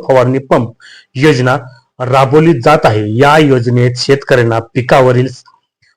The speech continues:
फवारणी सहज करता यावी आणि विजेवरचा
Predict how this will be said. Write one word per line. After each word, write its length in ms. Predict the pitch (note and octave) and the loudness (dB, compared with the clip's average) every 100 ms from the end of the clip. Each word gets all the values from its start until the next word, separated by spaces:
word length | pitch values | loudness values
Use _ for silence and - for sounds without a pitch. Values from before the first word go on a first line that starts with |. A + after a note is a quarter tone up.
| _ | _
फवारणी 480 | - D3 E3 D3+ D3+ | -4 0 2 2 0
सहज 380 | D#3 - E3+ F3 - | 0 2 2 2 0
करता 300 | D#3 - D3 | 0 2 0
यावी 340 | C#3+ C#3 C3+ C#3+ | 2 2 0 0
आणि 260 | D3 C3+ C3+ | 0 0 0
विजेवरचा 600 | B2+ B2 C#3+ D3 C#3+ | -2 -2 0 0 0